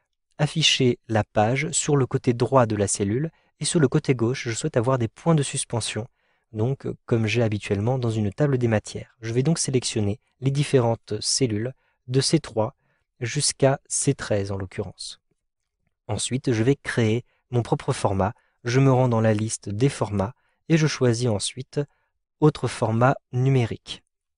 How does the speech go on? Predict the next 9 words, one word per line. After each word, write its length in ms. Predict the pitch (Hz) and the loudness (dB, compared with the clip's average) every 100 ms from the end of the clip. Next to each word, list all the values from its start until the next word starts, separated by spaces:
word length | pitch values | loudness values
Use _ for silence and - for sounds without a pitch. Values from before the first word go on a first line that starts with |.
| _ | _
Maintenant, 480 | 117 110 107 101 156 _ _ - | -4 -2 0 -2 -2 _ _ -4
je 80 | 127 | 0
vais 100 | 135 | 0
choisir 580 | - 113 107 147 156 113 | 2 -2 0 0 2 2
la 140 | 123 | 0
création 520 | - 123 107 - 139 | 0 0 0 0 0
d'un 160 | 131 110 | 0 0
format 380 | - 107 110 135 _ _ _ - | -2 -2 -2 -2 _ _ _ -2
personnalisé 720 | 151 - 143 120 110 98 | 0 2 2 2 0 -6